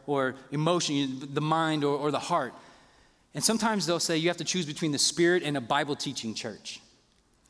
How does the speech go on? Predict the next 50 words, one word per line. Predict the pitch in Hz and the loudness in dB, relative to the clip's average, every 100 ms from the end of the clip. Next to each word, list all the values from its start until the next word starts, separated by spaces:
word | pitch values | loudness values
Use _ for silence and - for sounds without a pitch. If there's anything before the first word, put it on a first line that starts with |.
| - | -4
And | 156 | 0
I | 180 | 2
have | 175 226 196 | 4 2 2
had | 170 208 | 2 2
people | 202 190 190 | 0 2 2
ask | 202 233 | 2 2
me | 202 | -2
this | 170 - | -2 -4
before, | 139 - 127 | -8 -4 -2
"Is | 120 | 0
your | 151 | -2
church | 170 175 - | 0 -2 -2
Spirit-filled | - 170 165 - 175 190 | 2 2 2 2 2 2
or | 156 151 | 2 0
is | 139 | 0
it | |
a | 127 | 0
Bible | 143 156 147 | 0 0 -2
teaching | 135 110 104 | -6 -6 -8
church?" | 120 98 - - _ _ _ _ _ _ _ _ _ _ _ _ _ _ _ | -8 -12 -14 -20 _ _ _ _ _ _ _ _ _ _ _ _ _ _ _
What? | 127 254 - - - _ _ _ _ _ _ _ _ _ _ _ _ _ _ | -4 -2 -6 -14 -20 _ _ _ _ _ _ _ _ _ _ _ _ _ _
But | - 147 | -6 -2
do | 180 | 2
you | |
see | 170 226 208 | 4 4 4
in | 170 | 4
many | 170 202 190 | 4 2 0
Christian | - 190 190 156 | 0 -2 -2 -2
cultures, | - 196 170 135 123 - - | -2 -4 -2 -2 -2 -4 -4
uh, | 151 135 | -4 -2
subculture, | 127 175 165 156 139 139 143 | 0 -2 -2 -4 -2 -2 -4
we | 156 165 | -4 -4
say | - 165 143 | 0 0 2
a | |
Spirit-filled | - - 220 214 147 120 | 0 2 2 2 -2 -4
church | - 123 113 - | -4 -4 -4 -6
is | 135 143 | -4 -2
evidenced | 147 143 139 - | -2 -2 -4 -4
by | 127 | -2
one | 139 170 | -2 -2
thing, | 143 123 | -2 -4
but | 113 117 | -2 -2
a | |
Bible | 101 151 165 131 113 | 0 0 0 -2 -4
teaching | 135 123 110 | -8 -8 -6
church | 135 113 | -6 -6
is | 110 110 | -8 -6
evidenced | 131 123 120 - | -6 -4 -8 -6
by | 110 | -6
another. | 107 139 117 | -2 -2 -2